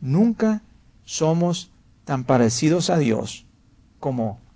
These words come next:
cuando damos. Como dije hace un momento, porque de tal manera amó Dios al mundo que ha dado. Nunca no-,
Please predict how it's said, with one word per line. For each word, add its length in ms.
cuando 300
damos. 560
Como 240
dije 240
hace 160
un 80
momento, 540
porque 320
de 140
tal 340
manera 560
amó 320
Dios 300
al 120
mundo 420
que 160
ha 300
dado. 560
Nunca 400
no-, 160